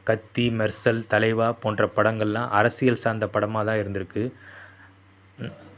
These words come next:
அவரு, அவரு அரசியலுக்கு வரப்போறேன் அப்படின்றத சில படங்கள் மூலியமா-, மூலியமாவும் உணர்த்திருக்காரு. அது எல்லாருக்குமே தெரியும்.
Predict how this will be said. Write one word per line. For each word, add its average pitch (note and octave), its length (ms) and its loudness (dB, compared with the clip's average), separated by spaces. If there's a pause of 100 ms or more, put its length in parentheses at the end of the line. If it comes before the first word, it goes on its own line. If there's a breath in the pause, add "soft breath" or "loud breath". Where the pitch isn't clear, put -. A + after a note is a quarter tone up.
(240)
அவரு, G#2+ 460 2 (440)
அவரு A2 280 4
அரசியலுக்கு A#2+ 680 2
வரப்போறேன் A#2 680 2
அப்படின்றத G#2+ 580 -2
சில A2 260 -4
படங்கள் A2+ 400 0
மூலியமா-, A2 480 -4 (540)
மூலியமாவும் A#2 600 0
உணர்த்திருக்காரு. A2+ 800 -2 (420 loud breath)
அது G#2+ 180 0
எல்லாருக்குமே A#2 540 2
தெரியும். G#2+ 460 -4